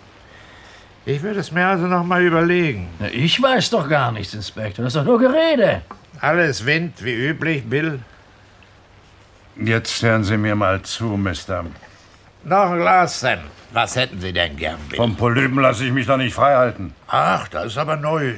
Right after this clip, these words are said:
Speaker 1: Seinerzeit waren Sie der dickste Posten auf meiner Spesenrechnung.
Speaker 3: Sie sind ein ganz witziger, Sie, was? Schade, dass Sie vor zwölf Jahren nicht ein bisschen gewitzter waren. Wir haben Sie ganz schön auflaufen lassen damals,
Speaker 2: Bill.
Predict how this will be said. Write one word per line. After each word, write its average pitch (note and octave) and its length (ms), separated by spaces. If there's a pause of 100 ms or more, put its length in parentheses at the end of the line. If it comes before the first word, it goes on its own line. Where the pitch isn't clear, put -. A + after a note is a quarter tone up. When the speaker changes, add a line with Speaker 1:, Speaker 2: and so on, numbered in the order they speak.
Speaker 1:
Seinerzeit C3 720
waren C#3+ 180
Sie C#3 120
der B2 140
dickste E3 380
Posten D3+ 380
auf G#2+ 120
meiner F#2+ 280
Spesenrechnung. G2 840 (440)
Speaker 3:
Sie A2 220
sind C#3 240
ein C3+ 120
ganz C#3 320
witziger, C3+ 560
Sie, F2 260
was? B2 380 (760)
Schade, A#2 360
dass A2+ 180
Sie B2 100
vor B2 200
zwölf A#2+ 300
Jahren D3+ 320
nicht A2 160
ein G#2 120
bisschen G#2+ 320
gewitzter G#2 500
waren. F2+ 360 (520)
Wir G#2+ 160
haben A#2 160
Sie B2 120
ganz C3+ 220
schön D#3+ 220
auflaufen F#3 720
lassen F#2+ 420
damals, F#2 460
Speaker 2:
Bill. D#3 800